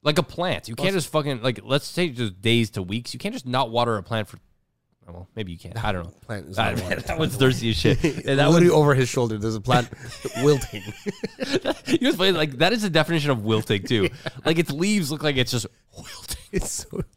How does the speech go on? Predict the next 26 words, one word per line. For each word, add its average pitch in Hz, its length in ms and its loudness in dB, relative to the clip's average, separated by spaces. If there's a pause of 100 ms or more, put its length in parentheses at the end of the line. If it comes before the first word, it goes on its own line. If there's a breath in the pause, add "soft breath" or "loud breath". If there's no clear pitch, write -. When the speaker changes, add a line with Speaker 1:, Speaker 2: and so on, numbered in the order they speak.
(1300 loud breath)
Speaker 2:
it 160 80 4
looks 160 140 4
like 170 100 4
an 156 80 4
art 147 260 2
piece 123 220 0
of, 131 60 0
Speaker 1:
Can 143 80 -2
I 160 60 4
Speaker 2:
like, 190 80 6
Speaker 1:
say 170 180 2
what 151 160 6
ha- 131 140 2
Speaker 2:
of, 143 80 0
like, 143 100 2
a 139 60 2
plant 143 400 2
with 127 200 4
mental 131 280 4
health. - 380 -2
Speaker 1:
So 151 120 6
that 170 220 4
plant 151 380 2
should 135 200 -4
be, 135 100 0
like, 113 200 0